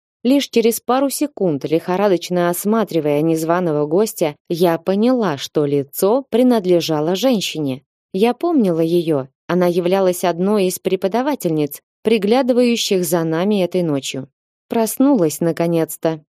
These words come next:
с мучительным вдохом произнесла магистр. «А теперь одевайся скорее, мы уже опаздываем». Мой взгляд метнулся к маленькому окну бойницы, а потом и к часам на стене, циферблат которых мерно подсвечивался тусклым жёлтым светом.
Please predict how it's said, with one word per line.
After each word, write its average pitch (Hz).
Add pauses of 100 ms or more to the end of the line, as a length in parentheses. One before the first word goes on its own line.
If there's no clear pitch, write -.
(100)
с -
мучительным 175
вдохом 175
произнесла 165
магистр. 151 (260)
«А 196
теперь 208
одевайся 202
скорее, 156 (180)
мы 185
уже 180
опаздываем». 160 (320)
Мой 269
взгляд 240
метнулся 240
к -
маленькому 214
окну 214
бойницы, 233 (240)
а 139
потом 190
и 214
к -
часам 175
на 202
стене, 202 (140)
циферблат 160
которых 175
мерно 175
подсвечивался 185
тусклым 214
жёлтым 160
светом. 143